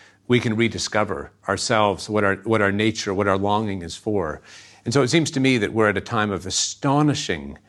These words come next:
possibility, but that we must take it up.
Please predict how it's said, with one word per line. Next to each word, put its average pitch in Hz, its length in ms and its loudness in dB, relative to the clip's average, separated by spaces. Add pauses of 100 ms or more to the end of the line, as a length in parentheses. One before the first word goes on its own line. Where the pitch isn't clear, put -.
(640)
possibility, 104 920 -2 (640)
but 117 220 -2
that - 280 -2
we 110 120 0
must 110 240 -2
take 101 180 -4
it 92 80 -2
up. - 260 -2